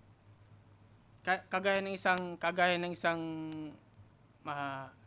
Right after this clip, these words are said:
isang batang, yung isang batang naglalaro sa saranggola. Mayroon siyang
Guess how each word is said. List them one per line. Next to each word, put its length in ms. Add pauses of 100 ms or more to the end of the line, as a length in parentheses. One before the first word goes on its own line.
(160)
isang 320
batang, 480
yung 160
isang 160
batang 320
naglalaro 480
sa 120
saranggola. 440 (2500)
Mayroon 280
siyang 200